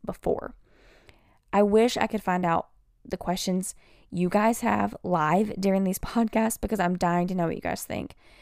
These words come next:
I always get great feedback from cases like this that leave us asking so many questions. So be sure to head over to the podcast Instagram page at killer dot kind dot pod to give me all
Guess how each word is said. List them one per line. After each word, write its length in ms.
I 100
always 560
get 200
great 300
feedback 440
from 120
cases 360
like 180
this 220
that 180
leave 240
us 220
asking 320
so 140
many 140
questions. 500
So 320
be 140
sure 180
to 80
head 160
over 460
to 160
the 80
podcast 440
Instagram 600
page 380
at 260
killer 300
dot 240
kind 480
dot 180
pod 400
to 100
give 180
me 240
all 460